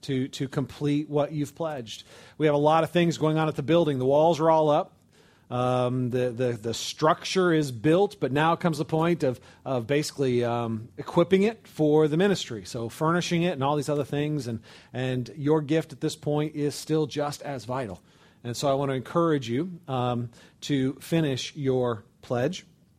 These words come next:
and, uh, continue to partner with us in this.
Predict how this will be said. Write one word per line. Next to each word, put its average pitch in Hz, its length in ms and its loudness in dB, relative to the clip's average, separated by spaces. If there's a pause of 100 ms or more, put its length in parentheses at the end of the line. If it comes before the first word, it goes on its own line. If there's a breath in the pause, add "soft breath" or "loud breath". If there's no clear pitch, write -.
(480)
and, 131 340 -2
uh, 123 360 0
continue 131 400 -4
to 113 440 -6 (540)
partner 120 320 -2
with 113 320 -6
us - 320 -12 (540 soft breath)
in 143 220 -2
this. 82 420 -10